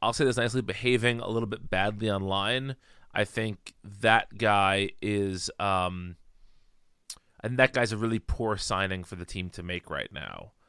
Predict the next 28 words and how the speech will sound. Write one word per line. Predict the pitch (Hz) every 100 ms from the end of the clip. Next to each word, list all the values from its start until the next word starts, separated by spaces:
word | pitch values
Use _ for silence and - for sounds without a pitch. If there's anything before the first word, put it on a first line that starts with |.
| _ -
And | 107 107
so | 127
I | - 113
wonder | 113 131 131 127
if | 110 104
they | 104 98
did | 107 113 107
speak | - 104 -
to |
some | 98 98
women | 95 92
about | 90 87 85 - _ _ _ _ _ -
Trevor | - 95
Bauer | 92 87 85 85 87 _ _ _ _ _ -
and | 107
maybe | 107 104
got | 101 98
a |
different | 92 101 101 87
opinion | 101 95 92 92
than | 92
they | 92
would | 95 92
have | 92 92 90 87 _
if | 101
this | 101 -
was | 90
pre-Porter. | - 98 78 - 62 53